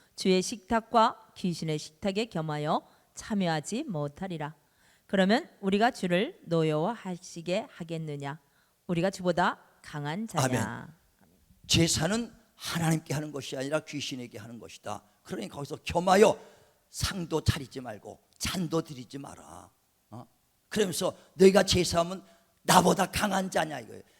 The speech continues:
Speaker 2: 하나님보다 강한 자면 하셔도 됩니다. 하나님보다 강하다고 생각하면 해도 돼요. 그러면서 "제사 음식도 먹지 마라."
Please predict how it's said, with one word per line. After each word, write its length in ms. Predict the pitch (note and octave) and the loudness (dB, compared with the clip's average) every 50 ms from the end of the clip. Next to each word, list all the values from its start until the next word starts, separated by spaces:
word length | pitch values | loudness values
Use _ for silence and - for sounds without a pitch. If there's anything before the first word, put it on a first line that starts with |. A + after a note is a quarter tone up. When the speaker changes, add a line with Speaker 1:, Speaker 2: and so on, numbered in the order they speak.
| _ _ | _ _
Speaker 2:
하나님보다 500 | _ - - - A#3+ G#3+ G#3 G#3+ - G#3+ A3 | _ -6 -2 0 2 2 2 0 -2 -4 -4
강한 400 | - - - - C#4+ C#4 D4+ C#4+ | -2 -2 -2 4 4 6 6 6
자면 300 | C4 B3 B3 B3+ B3+ B3+ | 4 4 2 2 -2 -6
하셔도 460 | - - - - - F3 C#3 - D#3+ | -8 -8 -10 -8 -8 -8 -10 -10 -12
됩니다. 440 | C#3+ C3+ A2+ - - - - - - _ _ _ _ _ _ _ _ _ | -12 -14 -14 -14 -20 -20 -20 -20 -20 _ _ _ _ _ _ _ _ _
하나님보다 540 | - - F4 C4+ A#3+ B3 A#3 A#3 A3+ A#3+ A3+ | 0 2 4 4 4 2 2 2 0 0 0
강하다고 480 | - - - A#3+ A3+ A3+ A3 A#3 G3+ | 0 0 4 6 6 8 8 6 4
생각하면 580 | F#3+ - A#3 A3+ G#3+ G3+ - G#3 A3+ B3 A#3 - - _ _ _ - | 2 -4 0 0 0 0 0 0 -2 -2 -4 -4 -10 _ _ _ -12
해도 320 | - G#3 G3+ A3+ A3 - | -10 -10 -8 -8 -10 -10
돼요. 420 | - B2+ G2+ G#2 - F#2 G2 - - _ _ _ _ _ _ _ _ _ _ _ | -10 -14 -14 -14 -16 -18 -20 -20 -20 _ _ _ _ _ _ _ _ _ _ _
그러면서 520 | - A#3 B3 G#3+ G#3+ F3 - A3 G#3+ - - - - - _ | -2 0 0 0 0 -2 0 0 0 -2 -4 -8 -18 -2 _
"제사 380 | - - F#3 G3+ - - G3+ G3+ | 2 4 6 4 6 6 4 4
음식도 380 | F#3+ F#3+ - - - - G3 | 4 0 -4 -8 -4 -4 -2
먹지 380 | F#3 F3+ F3 E3+ - - - G#3+ | 2 4 2 2 2 -4 -8 -4
마라." 340 | F#3 D3+ C#3+ D3+ D3+ C3+ | -2 -2 -2 0 -2 -4